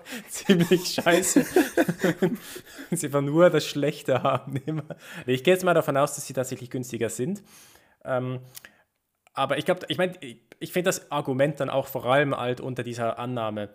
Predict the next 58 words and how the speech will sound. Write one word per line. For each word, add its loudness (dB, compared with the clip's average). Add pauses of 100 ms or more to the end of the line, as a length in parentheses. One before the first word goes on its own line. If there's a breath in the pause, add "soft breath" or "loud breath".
interessant. -8
Ich -18
mein, -6
wenn -2
sie -8
nicht -2
mal 0
günstiger -2
sind -8
mit -8
einem -8
privatwirtschaftlichen -6
System, -8 (320 loud breath)
dann -8
gibt's -6
ja -2
keinen 0
Grund, -2
ein 0
privatwirtschaftliches -6
System -8 (160)
zu -14
haben. -12
So, -14
dann -10
ist -8
ja, -4
glaub -4
ich, -12
auch -8 (240 loud breath)
jeder -6
Ökonom -4
und -4
jeder -4
Ökonomin -8
sofort -6
auf, -10 (140)
auf -14
der, -6 (140)
auf -10
deiner -6
Seite, -6
dass -12
man -12
sagt, -12 (380 soft breath)
das, -12
äh, -14
das -16
muss -10
man, -10
das -20
muss -12
man -10
verstaatlichen, -12
das -16
ist -14
ja -12
klar. -14